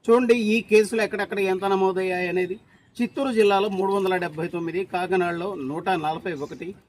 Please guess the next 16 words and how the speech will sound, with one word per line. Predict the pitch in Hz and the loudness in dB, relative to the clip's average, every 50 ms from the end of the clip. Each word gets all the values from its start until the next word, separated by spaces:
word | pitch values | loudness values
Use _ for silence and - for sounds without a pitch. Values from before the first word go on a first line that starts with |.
| _ _ _ _ | _ _ _ _
విశాఖలో | 151 160 - 240 226 220 196 220 214 214 196 | -16 -6 0 2 2 2 2 2 2 2 2
నూట | 170 170 180 180 202 | 0 -2 -4 -4 -4
ఇరవై | 190 147 139 156 165 190 180 170 | -4 -4 -4 -4 -2 -2 -2 -2
మూడు, | 160 160 160 165 180 196 190 - - - | -2 -4 -6 -6 -6 -8 -8 -8 -8 -4
కడపలో | 175 - - 202 190 180 | -4 -4 -4 -4 -6 -6
తొంభై | - - 156 151 170 175 180 | -6 -6 -8 -6 -4 -4 -4
నాలుగు, | 175 170 165 170 170 170 190 202 - - _ _ _ _ _ - 139 | -2 -2 -2 -2 -2 -4 -4 -6 -6 -12 _ _ _ _ _ -12 -6
నెల్లూరులో | 160 175 208 226 220 202 202 196 | -4 0 4 4 6 6 4 0
ఎనభై | 175 151 147 165 175 170 - 190 | 0 -2 -4 -6 -6 -4 -4 -2
ఆరు, | 185 180 175 196 208 - - - 143 | -2 -2 -2 -4 -4 -6 -8 -10 -4
అనంతపురంలో | 151 190 202 185 208 180 202 196 185 190 185 | -2 -2 -2 -2 -6 -6 -6 -4 -2 0 0
అరవై | 160 135 131 156 170 175 | 0 0 -2 -4 -6 -6
ఎనిమిది, | 156 156 160 170 175 175 196 - - - _ _ _ _ _ - | -6 -6 -6 -6 -4 -6 -6 -8 -8 -18 _ _ _ _ _ -6
అనకాపల్లిలో | 147 185 226 202 240 - - 208 196 196 190 185 180 | -2 -2 -2 0 -2 -2 0 0 2 2 2 0 0
నలభై | 156 147 147 156 165 - 202 185 | -2 -4 -4 -4 -2 -2 -2 -2
ఒకటి, | 165 175 - 196 208 220 | -2 -4 -6 -6 -8 -8